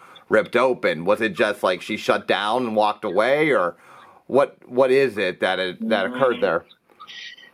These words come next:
Speaker 2: I just remember just, like, not being, uh, it just kinda, like, I had to tell her.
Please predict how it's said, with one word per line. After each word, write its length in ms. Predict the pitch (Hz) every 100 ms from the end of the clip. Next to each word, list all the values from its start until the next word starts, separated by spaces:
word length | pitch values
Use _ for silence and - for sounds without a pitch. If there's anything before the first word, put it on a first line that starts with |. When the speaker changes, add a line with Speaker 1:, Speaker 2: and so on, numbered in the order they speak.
| -
Speaker 2:
I 100 | 120
just 260 | 180 208 147
remember 720 | 135 110 110 110 107 104 98
just, 300 | 95 92 95
like, 440 | 92 85 - - _ _ _ _ -
not 320 | - 98 - -
being, 180 | 107 -
uh, 120 | - -
it 160 | -
just 340 | 113 110 - -
kinda, 240 | 113 104
like, 360 | 95 95 90 - -
I 120 | 95
had 340 | 95 110 107
to 100 | 110 110
tell 240 | 110 101
her. 240 | 117 123